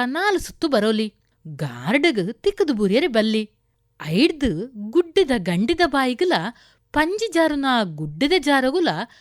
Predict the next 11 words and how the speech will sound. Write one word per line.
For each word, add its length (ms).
ಬೇಪು 440
ಕಟ್ಟದು 600
ಐಕ್ 440
ಬೆಡಿ 360
ಮರ್ದನ 440
ರಡ್ಡ್ 380
ಅಂತರಡು 640
ಕಟ್ಟಂಡದಾನೆ. 840
ಕೈತಲ್ದ 520
ಒಕ್ಕೆಲಗ್ 800
ನಾಯ್ಲೆನ್ಲ 720